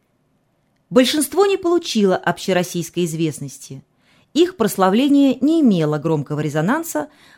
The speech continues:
но на локальном уровне они пользовались очень большим и искренним почитанием. История Печорской иконы Божией Матери восходит к Киево-Печорской лавре.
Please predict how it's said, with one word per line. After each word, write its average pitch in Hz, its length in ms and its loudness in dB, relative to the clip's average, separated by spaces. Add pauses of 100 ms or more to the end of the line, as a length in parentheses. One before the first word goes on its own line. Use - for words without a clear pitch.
(100)
но 330 180 4
на 339 100 6
локальном 208 720 4
уровне 302 600 2
они 240 320 4
пользовались 240 720 0
очень 220 260 -2
большим 165 640 -4
и 185 80 -8
искренним 220 640 0
почитанием. - 760 -10 (3000)
История 311 500 4
Печорской 285 600 0
иконы 254 340 4
Божией 233 320 6
Матери 302 420 4
восходит 240 640 0
к - 180 -20
Киево-Печорской 233 920 0
лавре. 143 440 -8